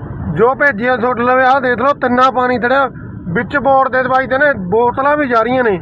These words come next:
ਬੋਤਲਾਂ, ਬੋਤਲਾਂ, ਬਹੁਤ ਉਹ ਦੰਦ ਜਾ ਰਿਹਾ ਯਾਰ। ਦੇਖ ਲਓ, ਇਹ ਤੇ ਕਿਸੇ ਦੀ ਨਿਗਾਹ ਨਹੀਂ ਹੈਗੀ।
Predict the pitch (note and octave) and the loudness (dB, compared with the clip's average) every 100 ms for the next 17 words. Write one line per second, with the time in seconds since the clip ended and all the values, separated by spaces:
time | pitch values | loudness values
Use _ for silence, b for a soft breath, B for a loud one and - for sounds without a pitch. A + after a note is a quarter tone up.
0 | - - - - - - - - E3+ A#3 | -8 -16 -16 -16 -14 -12 -12 -4 2 2
1 | A#3+ B3+ B3+ B3 A#3+ B3+ B3 A#3 C#4 C4+ | 2 2 2 2 0 -2 -2 2 2 2
2 | C4+ A3+ F#3 A3+ A#3 A#3 A3+ A3+ B3+ A#3 | -2 -4 -4 -4 -2 -2 0 0 2 2
3 | A3 G3 - - B B B B B B | 2 0 -4 -14 B B B B B B
4 | - F3 B3 C#4 D4 C#4+ D4+ D4 D4 B3 | -6 -2 0 2 0 2 0 -2 -2 -2
5 | D4 D4+ C#4 C4+ C4+ C4 B3 A#3+ C4 C#4+ | 0 0 0 2 2 2 4 4 4 2
6 | B3+ | 0